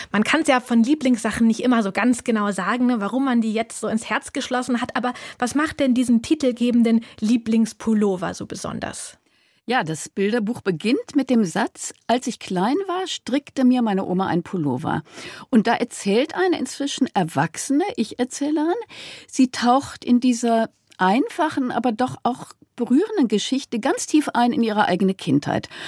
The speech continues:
Speaker 2: Damals nämlich war der Pullover der Großmutter der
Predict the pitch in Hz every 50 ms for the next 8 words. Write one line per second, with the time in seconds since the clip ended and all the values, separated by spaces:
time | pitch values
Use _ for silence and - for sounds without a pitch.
0 | - - - - 220 220 262 285 320 339 - 339 302 302 330 330 - - 254 247
1 | 254 240 - 240 226 214 214 233 233 220 220 233 226 226 220 - - _ - 233
2 | 226 208 - - - 214 220 233 233 - 226 214 214 - - 208 208 202 196 -
3 | 196 190